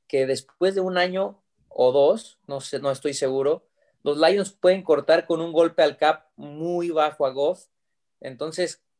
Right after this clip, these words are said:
la verdad es que me parece que es un tremendo deal,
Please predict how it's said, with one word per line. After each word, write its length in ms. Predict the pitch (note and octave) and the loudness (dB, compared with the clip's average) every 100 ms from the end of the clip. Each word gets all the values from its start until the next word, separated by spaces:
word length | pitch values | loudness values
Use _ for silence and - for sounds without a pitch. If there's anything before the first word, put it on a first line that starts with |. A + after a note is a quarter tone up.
| _ | _
la 120 | B2+ B2+ | -6 -2
verdad 240 | B2+ D3+ | 0 0
es 140 | F#3+ | -2
que 80 | - | -6
me 140 | C#3 A2+ | -10 -2
parece 340 | C#3+ C#3+ D3 | 0 0 -4
que 80 | C3 | -10
es 100 | B2 | -10
un 140 | C3 | -12
tremendo 420 | B2 B2 C3 B2+ | -6 -4 -4 -4
deal, 280 | B2+ C#3 D3+ | -4 -4 -8